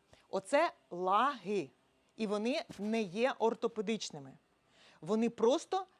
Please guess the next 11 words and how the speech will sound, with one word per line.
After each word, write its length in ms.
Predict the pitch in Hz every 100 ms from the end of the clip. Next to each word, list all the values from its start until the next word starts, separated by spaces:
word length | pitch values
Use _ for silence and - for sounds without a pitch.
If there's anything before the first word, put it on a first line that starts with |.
| -
міцно 580 | 202 226 220 - 269 285
тримають 680 | 262 208 190 175 180 185 -
матрас. 580 | 185 180 160 131 - - _ - - -
Уявити 460 | 240 269 285 247
собі, 400 | - 220 233 220 - -
що, 340 | - 240 214 - -
е, 160 | - 190
дана 320 | 202 233 208
дошка 580 | 185 214 180 - 151 147 _ _
товста, 680 | - 208 - - 208 160 - -
гнута, 760 | 147 175 233 254 - 180 156